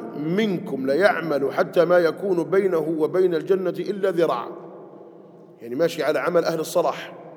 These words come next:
فيسبق عليه كتابه لأنه مكتوب من أنه من أهل الشقاء،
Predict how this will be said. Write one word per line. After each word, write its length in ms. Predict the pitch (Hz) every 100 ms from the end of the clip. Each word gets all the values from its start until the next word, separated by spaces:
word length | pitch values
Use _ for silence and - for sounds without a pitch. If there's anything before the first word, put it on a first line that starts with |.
| - - - - - -
فيسبق 640 | 170 214 233 185 208 190
عليه 420 | 170 190 196 180
كتابه 840 | 185 170 180 156 147 135 135 143 127
لأنه 360 | - 160 147
مكتوب 380 | 135 127 190 165
من 80 | 143
أنه 220 | 165 147
من 120 | 139
أهل 120 | 151 143
الشقاء، 420 | - - -